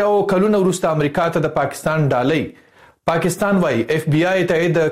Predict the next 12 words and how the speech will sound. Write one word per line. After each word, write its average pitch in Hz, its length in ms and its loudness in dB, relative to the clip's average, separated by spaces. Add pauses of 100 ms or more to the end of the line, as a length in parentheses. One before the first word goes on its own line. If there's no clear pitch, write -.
کابل 156 280 2
هوایي 151 240 0
ډګر 151 340 0
پر 143 160 0
آبی 143 400 0
ګیټ 107 300 -4
د 131 120 0
بریدونو 147 320 0 (160)
طراح 151 400 0 (140)
داعش 139 320 -2
ترهګر 120 400 -2
سپارلی. 104 360 0